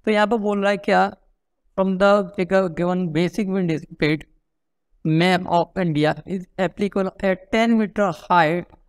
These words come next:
above mean ground level for different zones, किसी भी जोन के लिए, ठीक है, of the country। Basic wind speed is based on peak gust speed average over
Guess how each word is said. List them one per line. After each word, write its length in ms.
above 220
mean 400
ground 400
level 300
for 180
different 640
zones, 300
किसी 200
भी 100
जोन 220
के 100
लिए, 120
ठीक 320
है, 60
of 180
the 140
country। 280
Basic 320
wind 160
speed 340
is 180
based 380
on 200
peak 300
gust 340
speed 340
average 300
over 280